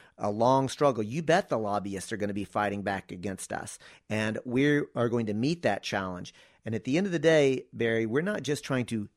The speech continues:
influence elected officials. We're telling them, "You are going to either get on the right side of this issue or you are going to be replaced." Nothing personal.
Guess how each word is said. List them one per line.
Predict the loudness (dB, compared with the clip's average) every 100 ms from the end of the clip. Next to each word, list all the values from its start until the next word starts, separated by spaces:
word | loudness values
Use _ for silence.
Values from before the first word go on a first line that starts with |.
| 0
influence | 4 4 4 2 2 0 -8 -14 -6
elected | -2 -2 -2 -6
officials. | -6 -8 -10 -12 -4
We're | -2 2
telling | 2 4 4
them, | 2 2 -2 -6 -20 -16
"You | -6 -2 4
are | 6
going | 6 4
to | 0 -2
either | 0 2
get | 2 2
on | 0
the |
right | 2 4 2
side | 2 2 2
of | 2
this | -2 -2
issue | -4 0 2
or | 2
you | 4 2
are | 2
going | 0 0
to |
be | -2
replaced." | -2 -2 0 -2 -4 -14 -20 -20 -6
Nothing | -2 0 -2 2
personal. | 4 4 2 -4 -4